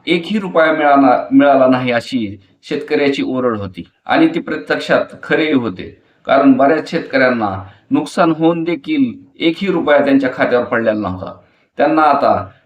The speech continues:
थोडाफार का होईना दिलासा मिळणार असून त्यांना रब्बीचे नुकसान आणि त्या शेतकऱ्यांना मात्र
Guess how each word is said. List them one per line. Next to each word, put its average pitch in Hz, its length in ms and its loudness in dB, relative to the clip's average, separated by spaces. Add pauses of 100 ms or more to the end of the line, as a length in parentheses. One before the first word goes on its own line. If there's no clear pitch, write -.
(100)
थोडाफार 170 480 2
का 156 120 -2
होईना 151 240 0
दिलासा 139 420 0
मिळणार 123 400 2
असून 107 420 -2 (540)
त्यांना 135 380 6 (340)
रब्बीचे 143 520 0
नुकसान 139 440 2
आणि 135 460 4 (560)
त्या 165 140 6
शेतकऱ्यांना 151 640 0
मात्र 135 420 2